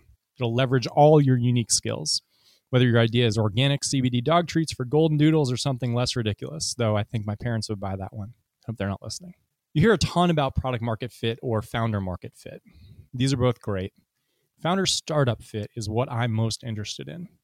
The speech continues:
It's about understanding how the skills, unique knowledge bases, and network from a founding team will play into the idea longer term. I don't think enough founders consider this when they're picking their ideas. I think most founders are opportunistic. They look at C B D,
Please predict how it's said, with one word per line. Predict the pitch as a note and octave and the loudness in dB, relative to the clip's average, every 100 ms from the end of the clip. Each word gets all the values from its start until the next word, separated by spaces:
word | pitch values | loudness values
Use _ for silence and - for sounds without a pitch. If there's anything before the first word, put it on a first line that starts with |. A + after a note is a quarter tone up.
| _ _ _ _ | _ _ _ _
It's | - B2+ | -8 -2
about | C3+ | -2
understanding | C#3+ D3 D#3+ - C#3 C3+ | 0 0 0 -2 -2 -2
how | B2 A#2+ | -2 -4
the | G2+ | -2
skills, | - - D#3 D3+ D#3 C3+ | -4 -2 0 2 2 0
unique | A#2 B2 C3+ - | 0 0 0 -4
knowledge | C3+ C3 B2+ A2+ | -4 -2 -2 -4
bases, | C3+ C3 C#3+ A#2 | -4 -4 -4 -4
and | A2+ A2+ | -2 -2
network | B2 D3+ A2 G#2 | -4 -4 -6 -6
from | - A#2 G#2+ | -8 -6 -4
a | |
founding | G#2 A2 A2 A2+ | -4 -4 -2 -2
team | A2 F3+ D#3 C3 | -4 -4 -2 -2
will | A#2+ | -4
play | - A#2 | -4 -4
into | A#2 A2 A2+ | -4 -6 -6
the | A2 | -6
idea | A2+ G#2+ A#2 | -6 -4 -2
longer | A2 G#2 A2 A2 G#2+ | -2 -2 -2 -2 -4
term. | - G#2 G#2+ E3 _ _ _ _ _ _ _ - | -4 -6 -6 -12 _ _ _ _ _ _ _ -4
I | |
don't | C#3 F3+ | -2 0
think | - D3 | -4 -4
enough | B2+ B2+ | -4 -4
founders | - B2 B2 - | -4 -4 -2 -4
consider | - G#2+ - D3+ | -6 -6 -4 -2
this | G#2+ G#2+ | -2 -2
when | - G#2 | -4 -6
they're | G2+ | -8
picking | - A2+ A2 | -10 -10 -6
their | G#2 G2 | -4 -2
ideas. | F#2 G#2 A#2 F2 E2+ - - _ _ _ _ _ - | -4 -2 -4 -4 -6 -8 -10 _ _ _ _ _ -10
I | |
think | A#2 C#3 | -4 0
most | A#2+ - | 0 0
founders | A#2 A2 A#2 | -2 -2 -2
are | A2+ G#2 | -2 -4
opportunistic. | - - D#3+ D#3 - - _ _ _ _ _ _ | -6 -2 0 0 -4 -16 _ _ _ _ _ _
They | G#2+ | -2
look | A2+ C3 | 0 0
at | C#3+ | 0
C | - B2 | 0 0
B | |
D, | G#2 G2 | 0 -2